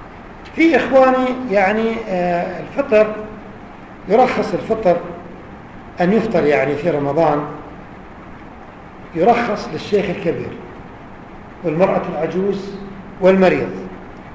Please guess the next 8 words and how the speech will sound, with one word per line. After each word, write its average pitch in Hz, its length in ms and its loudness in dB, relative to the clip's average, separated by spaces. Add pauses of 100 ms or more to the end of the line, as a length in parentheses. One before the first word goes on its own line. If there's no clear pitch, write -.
(100)
الذي 190 440 2
لا 170 120 4
يرجى 175 520 4 (340)
برؤه، 185 320 4 (1900)
الذي 196 280 2
لا 208 140 8
يؤمل 214 380 6
شفاؤه 156 540 0